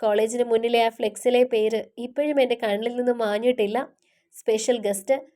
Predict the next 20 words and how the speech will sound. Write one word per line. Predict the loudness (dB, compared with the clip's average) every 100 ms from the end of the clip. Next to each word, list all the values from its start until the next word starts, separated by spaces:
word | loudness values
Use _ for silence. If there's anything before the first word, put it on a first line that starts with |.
| _ _ -2
വൈദേഹി | 0 2 0 0 0
രുദ്രദേവിന് | 0 2 2 4 2 2 -4
സ്വാഗതം. | -6 -8 -6 -4 -6 -8 _ _ _ _ -10
സ്വന്തം | -4 -2 0 -2 -4 _ _
ദേവൻ്റെ | -6 -4 -4 -4
പ്രണയിനി." | -2 0 0 -2 -6 _ _ _ _ _ _
കാഴ്ചകളിൽ | 2 2 2 4 4 4
വിസ്മയം | 0 -6 0 2 2
തീർക്കാൻ, | 0 0 2 -2 -4 _
അന്ത്യചുവപ്പിനെ | -4 2 2 4 4 4 4 4
അവളിലേക്ക് | 4 2 2 4
ആവാഹിക്കാൻ, | 4 4 2 0 -4 -4 _ _ _ _ 0
വർണ്ണങ്ങളാൽ | 0 4 2 6 8
അവൾക്ക് | 8 6 2
കവചം | 2 2 2 0 2
തീർക്കാൻ | 0 0 -2 -2 _ -12
രശ്മി | -12 -4 0
അവനായുള്ള | 2 4 4 4
കാത്തിരിപ്പ് | 0 0 0 -2 -4 -2
തുടരുന്നു. | 0 0 0 -4